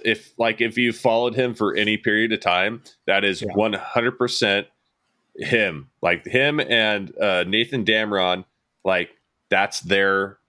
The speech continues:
Speaker 1: like, they're just gonna doze their way through training and train. They, I mean, they, they freaking keyed "train stupid." Like, that's their phrase. They should have trademarked that shit. Like,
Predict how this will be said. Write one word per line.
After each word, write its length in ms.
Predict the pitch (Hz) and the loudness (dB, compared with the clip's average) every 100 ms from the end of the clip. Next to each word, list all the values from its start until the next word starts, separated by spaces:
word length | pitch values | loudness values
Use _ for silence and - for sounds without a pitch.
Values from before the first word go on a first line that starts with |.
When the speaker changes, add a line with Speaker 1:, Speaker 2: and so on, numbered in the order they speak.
| _ | _
Speaker 1:
like, 220 | 92 - | -4 -2
they're 200 | 101 95 | -2 -2
just 320 | 87 104 - | -2 -4 -2
gonna 220 | 110 95 82 - _ _ | -2 -2 -4 -8 _ _
doze 340 | 101 92 101 - | -2 0 -2 -2
their 240 | 107 101 | 0 0
way 260 | 98 98 98 | 2 2 0
through 220 | - 101 | -2 -4
training 500 | - 104 95 101 104 | -2 0 2 2 0
and 360 | 80 90 87 80 - | 0 0 0 -4 -2
train. 280 | 120 117 98 | 0 0 -2
They, 160 | 110 - | -4 0
I 80 | 104 | -2
mean, 180 | 113 104 | 0 0
they, 240 | 113 107 _ _ | -2 -2 _ _
they 140 | 110 107 | -2 -2
freaking 480 | - 120 117 104 - | -2 -4 -2 -4 -6
keyed 500 | - 143 131 117 85 - _ _ | -2 2 4 2 -2 -12 _ _
"train 320 | - 131 113 101 | -4 0 0 -2
stupid." 540 | - 113 107 80 69 _ _ | -2 -2 0 -4 -6 _ _
Like, 160 | 95 - | -6 0
that's 240 | 113 120 - | -2 -2 -6
their 300 | 82 104 98 | -2 0 0
phrase. 380 | - 104 90 78 | -2 0 0 -2
They 100 | 95 | -4
should 220 | - 127 | -2 -2
have 80 | 101 | -2
trademarked 560 | - 123 120 104 90 | -2 -2 0 -2 -2
that 160 | 85 - | -4 -4
shit. 340 | - - 76 - _ - - _ _ | -4 -4 -4 -8 _ -20 -20 _ _
Like, 260 | - 101 - | -2 0 0